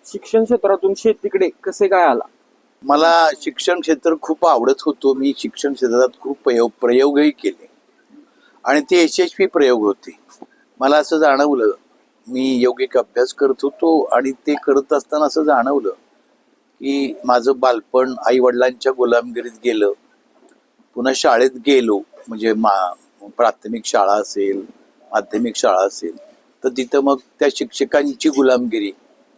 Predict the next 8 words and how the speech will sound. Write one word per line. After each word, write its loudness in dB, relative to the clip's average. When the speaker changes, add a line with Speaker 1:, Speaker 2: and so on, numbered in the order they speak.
Speaker 2:
त्यांनी 0
सांगेल -2
तेच 2
ऐकायचं, -2
तेच -4
करायचं. -2
त्यानंतर, 2
अ, -12